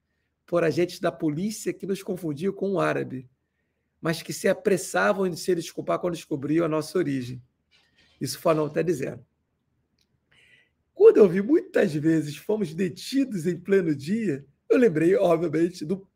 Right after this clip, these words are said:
de um dos melhores teóricos, melhores teóricos, melhores que muitos professores, doutores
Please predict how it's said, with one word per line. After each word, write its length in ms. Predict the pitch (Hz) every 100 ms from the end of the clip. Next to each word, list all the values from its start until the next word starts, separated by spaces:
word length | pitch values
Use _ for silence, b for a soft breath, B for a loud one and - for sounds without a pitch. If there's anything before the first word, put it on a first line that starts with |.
| b b b -
de 100 | 165
um 40 |
dos 220 | 220 - - -
melhores 680 | 196 202 208 247 254 -
teóricos, 920 | - 208 175 180 190 175 - 180 - - _ _ _ _ _
melhores 560 | - 175 165 185 180 -
teóricos, 560 | - 160 151 156 151 151
melhores 340 | 156 170 160
que 140 | -
muitos 380 | 165 165 277 -
professores, 640 | - 226 220 202 190 196 160
doutores 840 | 220 214 214 226 214 165 -